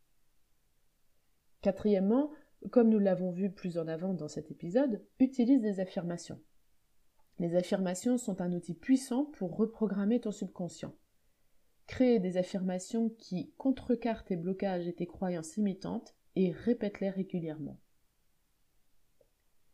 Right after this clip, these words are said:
Passe à l'action inspirée. Enfin, prends des mesures inspirées pour atteindre tes objectifs.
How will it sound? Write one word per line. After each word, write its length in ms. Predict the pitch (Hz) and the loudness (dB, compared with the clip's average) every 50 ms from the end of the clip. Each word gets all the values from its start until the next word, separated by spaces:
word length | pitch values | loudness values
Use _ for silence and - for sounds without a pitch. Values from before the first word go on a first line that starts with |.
| _ _ _ _ _ _ - - - | _ _ _ _ _ _ -18 -4 2
Passe 440 | 240 226 233 226 - - - - _ _ - _ _ - | 4 4 4 2 0 -6 -12 -14 _ _ -20 _ _ -4
à 100 | 180 175 | -2 0
l'action 460 | 175 175 175 - - - 185 185 - _ _ _ - | 0 0 -2 -4 -6 -6 -6 -6 -8 _ _ _ -6
inspirée. 640 | 165 160 160 - - - - 175 156 160 151 156 - _ _ _ _ _ _ _ _ _ _ _ _ _ _ _ _ _ _ _ _ _ _ _ _ _ _ _ _ _ _ _ _ _ _ _ _ - | -6 -6 -6 -8 -10 -8 -6 -6 -4 -6 -6 -8 -12 _ _ _ _ _ _ _ _ _ _ _ _ _ _ _ _ _ _ _ _ _ _ _ _ _ _ _ _ _ _ _ _ _ _ _ _ -2
Enfin, 600 | - 202 208 202 - - 190 190 208 269 320 320 - _ _ _ _ _ _ _ _ _ _ _ _ - | 0 0 0 0 -2 -2 0 0 0 0 0 -2 -8 _ _ _ _ _ _ _ _ _ _ _ _ -12
prends 260 | - - 311 339 330 | -8 -4 -2 0 4
des 120 | 302 294 269 | 6 6 6
mesures 600 | 247 247 240 208 202 226 226 226 226 226 - - _ - | 6 6 4 2 2 2 4 4 2 0 -4 -14 _ 0
inspirées 600 | 240 254 262 247 - - - - 196 175 185 208 | 2 2 2 2 -2 -6 -4 -4 -2 0 0 -2
pour 220 | 208 - - 190 190 | -2 -4 -8 -6 -4
atteindre 440 | 190 180 - - 196 208 196 196 202 | -4 -4 -2 -2 0 0 0 -2 -4
tes 220 | - 190 175 185 | -8 -8 -6 -6
objectifs. 680 | 190 165 175 180 - - - - 160 - - - _ | -6 -4 -4 -8 -8 -10 -16 -18 -18 -18 -18 -20 _